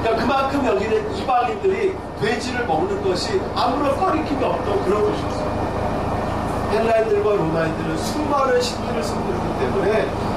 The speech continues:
예수님이 또 다른 말씀을 하셨어도 쉽게 받아들여요. 그리고 그 믿음이 그들에게 들어갔어요. 그래서 예수님은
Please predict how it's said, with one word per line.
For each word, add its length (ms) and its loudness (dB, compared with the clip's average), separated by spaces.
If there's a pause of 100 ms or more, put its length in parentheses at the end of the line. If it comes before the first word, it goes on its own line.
(100)
예수님이 460 2 (100)
또 160 2
다른 320 2
말씀을 560 0
하셨어도 800 2 (760)
쉽게 460 -2 (100)
받아들여요. 540 0 (400)
그리고 220 4
그 120 0 (140)
믿음이 440 2 (260)
그들에게 400 2
들어갔어요. 640 0 (580)
그래서 260 2
예수님은 480 0